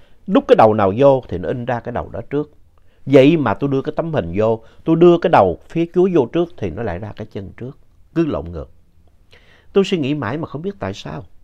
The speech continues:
Hay là tôi đã làm một cái điều gì đó mà Chúa không hài lòng. Sau đó một tuần tôi có nói với mẹ tôi,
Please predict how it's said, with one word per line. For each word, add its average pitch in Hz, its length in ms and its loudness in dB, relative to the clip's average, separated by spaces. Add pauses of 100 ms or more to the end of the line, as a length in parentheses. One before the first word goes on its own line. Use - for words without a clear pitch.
(680)
Hay 185 140 0
là 98 120 -2
tôi 135 160 -6
đã 143 100 -2
làm 120 200 -4
một 85 100 -16
cái 151 100 -8
điều 92 200 -8
gì 85 180 -10
đó 117 320 -12 (140)
mà 85 160 -8
Chúa 151 140 -6
không 131 260 -16
hài 90 180 -14
lòng. 90 160 -16 (1800)
Sau 147 200 0
đó 165 100 0
một 156 200 -2
tuần 95 200 -4
tôi 104 120 -8
có 135 60 -8
nói 147 180 -10
với 170 100 -8
mẹ 82 260 -10
tôi, 107 340 -10